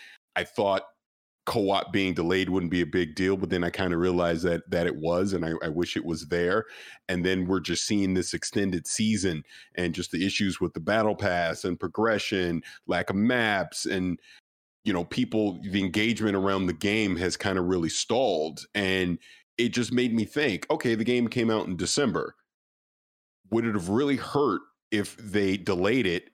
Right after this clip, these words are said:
until March? And season two still could have been ready, co-op and all that still is ready in May or June or something like that. It just shortens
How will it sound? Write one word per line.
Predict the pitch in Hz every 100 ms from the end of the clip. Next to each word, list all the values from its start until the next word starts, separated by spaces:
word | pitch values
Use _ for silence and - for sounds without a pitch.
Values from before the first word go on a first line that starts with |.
| _ 90
until | 78 95
March? | 139 190 90 - - _ _ _ 95
And | 95 92 87 80 - _ _
season | - 113 101 107
two | - 120 117
still | - 98 95
could | 117
have | 104
been | 117 110
ready, | 110 104
co-op | - 117 107 95
and | 95
all | 110
that | 107 92
still | - 110 98
is | 87
ready | 98 104 101
in | 92
May | 107 107
or | 95
June | 87 101 113
or | 95
something | 101 90 95
like | 90 76
that. | 104 120 87
It | 90
just | 107 -
shortens | - 117 139 143 98 90 -